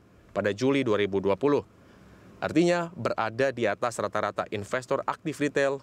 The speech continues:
sejak awal dua ribu dua puluh sebanyak enam puluh lima ribu investor.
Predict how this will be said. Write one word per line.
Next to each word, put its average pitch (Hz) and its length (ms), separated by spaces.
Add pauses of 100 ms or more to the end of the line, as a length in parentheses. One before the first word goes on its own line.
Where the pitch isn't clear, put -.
sejak 113 400
awal 110 320
dua 110 160
ribu 104 160
dua 101 160
puluh 147 320 (240)
sebanyak 120 480
enam 151 320
puluh 127 160
lima 113 240
ribu 104 320
investor. 104 480